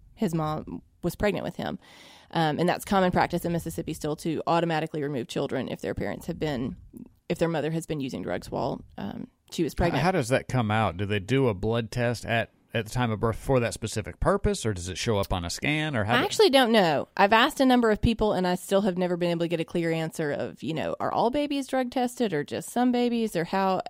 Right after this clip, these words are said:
Speaker 1: how does that happen? Were my boys tested when, you know,
Speaker 2: Do you know in the,
Speaker 1: I
Speaker 2: within
Speaker 1: don't
Speaker 2: the
Speaker 1: know.
Speaker 2: foster system, how many of the children, you know, if there's a percentage that sixty percent of the foster kids are actually end up in foster care because of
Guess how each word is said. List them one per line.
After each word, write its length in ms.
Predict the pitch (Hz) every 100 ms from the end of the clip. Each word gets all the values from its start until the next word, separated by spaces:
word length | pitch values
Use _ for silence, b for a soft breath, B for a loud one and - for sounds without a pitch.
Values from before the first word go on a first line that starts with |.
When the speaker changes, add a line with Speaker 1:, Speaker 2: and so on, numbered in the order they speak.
| -
Speaker 1:
how 240 | 175 196 196
does 200 | 185 175
that 400 | 170 160 - 170
happen? 440 | 180 185 170 104
Were 120 | 139
my 220 | 156 180
boys 340 | 214 233 233 233
tested 520 | - 220 - 226 220
when, 520 | 190 170 165 165 180 -
you 100 | 180
know, 220 | 160 151 147
Speaker 2:
Do 80 | 147
you 120 | 135
know 220 | 131 131
in 120 | 120
the, 100 | 107
Speaker 1:
I 40 | 117
Speaker 2:
within 240 | 127 156
Speaker 1:
don't 100 | 160
Speaker 2:
the 60 | 190
Speaker 1:
know. 80 |
Speaker 2:
foster 420 | 107 120 123 139 127
system, 400 | 143 120 147 127
how 180 | 123
many 240 | 123 120 117
of 80 | 101
the 100 | 110
children, 560 | - 120 117 113 110
you 120 | 107
know, 80 | 104
if 40 | 98
there's 180 | 113
a 40 | 95
percentage 540 | 110 - 120 117 104
that 100 | 92
sixty 340 | - 123 - 113
percent 300 | 113 120 117
of 60 |
the 80 | 110
foster 400 | 120 113 - 110
kids 400 | - 117 113 101
are 300 | 104 104 104
actually 380 | 107 107 - 101
end 180 | 101 101
up 180 | 107 107
in 80 | 101
foster 380 | 107 104 -
care 220 | - 110 98
because 420 | 92 95 107 107
of 240 | 110 104